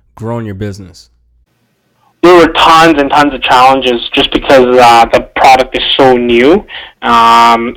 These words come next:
Speaker 2: you know, like, not many people have seen a product like this before. So we had a lot of challenges with import and exporting it. Um, we had a lot of challenges with the local, um, uh,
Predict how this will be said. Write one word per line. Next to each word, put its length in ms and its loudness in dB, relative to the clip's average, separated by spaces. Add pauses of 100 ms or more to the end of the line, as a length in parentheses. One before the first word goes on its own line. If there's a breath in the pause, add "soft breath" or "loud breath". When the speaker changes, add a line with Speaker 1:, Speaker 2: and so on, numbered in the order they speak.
Speaker 2:
you 100 2
know, 200 2
like, 280 2
not 200 2
many 220 -2
people 280 -2
have 160 2 (220)
seen 180 0
a 80 0
product 380 2
like 180 -2
this 240 0
before. 640 2 (420 loud breath)
So 300 4
we 160 0
had 180 2
a 60 2
lot 240 2
of 80 -6
challenges 580 -2
with 160 -4
import 460 0
and 140 -2
exporting 560 0
it. 340 -2
Um, 560 -2 (500 loud breath)
we 100 2
had 120 4
a 80 4
lot 220 4
of 140 -6
challenges 540 -2
with 240 -6
the 80 0
local, 640 0
um, 600 2 (320)
uh, 560 0